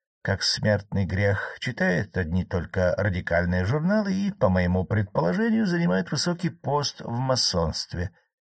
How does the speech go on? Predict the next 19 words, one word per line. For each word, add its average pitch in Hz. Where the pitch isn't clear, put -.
У -
него 110
есть 82
дочка, 165
играющая 131
на 113
фортепиано 110
и -
готовящая 143
себя 101
для 107
сцены. 87
Вот -
и 175
все. 95
Имя 117
его — 135
Кирилл 101
Маршфруа. -